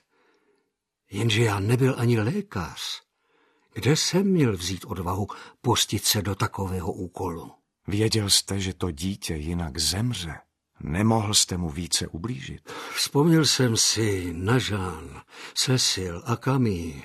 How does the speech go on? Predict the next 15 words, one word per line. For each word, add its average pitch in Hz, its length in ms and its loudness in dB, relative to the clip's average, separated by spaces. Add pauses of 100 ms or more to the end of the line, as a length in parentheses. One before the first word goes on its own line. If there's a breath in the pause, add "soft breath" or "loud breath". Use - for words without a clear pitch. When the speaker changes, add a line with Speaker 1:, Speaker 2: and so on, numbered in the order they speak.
(720 soft breath)
Speaker 1:
Tři - 500 4 (300 soft breath)
ze 117 160 -2
svých - 300 0
pěti 127 320 4
dětí, 117 500 2 (560 loud breath)
o 127 100 0
které 147 300 4
mě 147 220 6
nakažlivá 165 840 6
choroba 127 440 4
připravila. 92 760 0 (960 loud breath)
Položil 160 360 6
jsem 151 180 4
si 165 120 0
otázku. - 640 -4